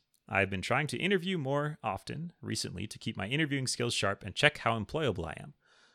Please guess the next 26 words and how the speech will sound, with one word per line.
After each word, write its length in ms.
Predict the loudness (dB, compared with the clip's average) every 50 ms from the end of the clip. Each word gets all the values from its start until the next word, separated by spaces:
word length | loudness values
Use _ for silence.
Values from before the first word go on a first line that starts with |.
| _ 4
I 120 | 6 6 8
always 300 | 8 8 6 6 4 2
struggle 340 | 4 4 4 4 4 0 -2
declining 480 | -2 -4 -2 0 0 0 0 0 -2
the 120 | 0 2 4
offers 340 | 4 2 2 0 -4 -4
politely. 580 | -2 -2 0 2 2 2 2 0 -6 -12 -12 _ _ _ _ _ _ _ _ _ _
What 200 | -2 -2 0 0 0
usually 340 | 0 0 2 2 4 4 4
happens 460 | 4 2 0 -2 -8 -8 -8 -8 -8
is 120 | -6 -4 0
that 140 | 0 2 2
I 100 | 2 2
set 300 | 2 4 4 4 2 0 0
a 100 | -2 -2
high 260 | 0 2 2 2 4
salary 480 | 2 2 2 2 4 4 2 2 0 0
expectation, 680 | -2 -2 -6 -8 -8 -8 -8 -8 -8 -8 -8 -6 -2 -2
hoping 240 | 0 0 0 -2
to 120 | -2 -2 2
hear 180 | 2 2 4
that 120 | 2 2 0
the 80 | -2
company 400 | -2 -2 -2 -2 -2 -4 -4 -4
refuses 560 | -2 -2 -2 -2 -2 -2 -2 0 0 0 -2 -2
me, 220 | -6 -12 -14